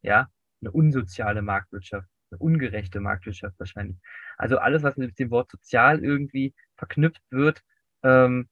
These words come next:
entzieht sozusagen dem eigentlichen Hauptwort, was davor gesetzt wird, eigentlich seine, ja, seine Bedeutung, seine Legitimität, ähm, weil es halt so aufindoktriniert ist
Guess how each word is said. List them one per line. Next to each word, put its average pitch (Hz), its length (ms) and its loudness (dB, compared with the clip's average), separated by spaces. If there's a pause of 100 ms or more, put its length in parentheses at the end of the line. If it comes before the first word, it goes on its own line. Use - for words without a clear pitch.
entzieht 135 480 -2
sozusagen 120 460 -2
dem 117 120 -6
eigentlichen 139 440 -2
Hauptwort, 127 380 -4
was 123 140 -6
davor 131 280 -8
gesetzt 120 320 -8
wird, - 220 -14
eigentlich 110 240 -8
seine, 110 280 -4 (1000)
ja, 110 160 -2 (200)
seine 110 220 -8
Bedeutung, 123 500 2
seine 107 160 0
Legitimität, 107 760 -6 (680)
ähm, 104 440 -6 (540)
weil 101 180 0
es 101 120 -10
halt 98 240 -6 (800)
so - 260 -14 (280)
aufindoktriniert 104 1000 -6
ist 95 200 -18